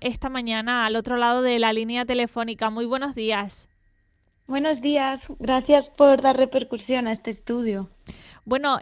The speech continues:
Speaker 1: en primer lugar, cuando, cuando lo vimos y cuando investigamos un poquito, ¿no? Eh, y, y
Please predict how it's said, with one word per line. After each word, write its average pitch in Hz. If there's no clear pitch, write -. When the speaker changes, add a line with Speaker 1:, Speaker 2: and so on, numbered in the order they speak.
Speaker 1:
en 226
primer 247
lugar, 285
cuando, 214
cuando 208
lo 202
vimos 269
y 240
cuando 208
investigamos 208
un 247
poquito, 240
¿no? 262
Eh, 214
y, 196
y 208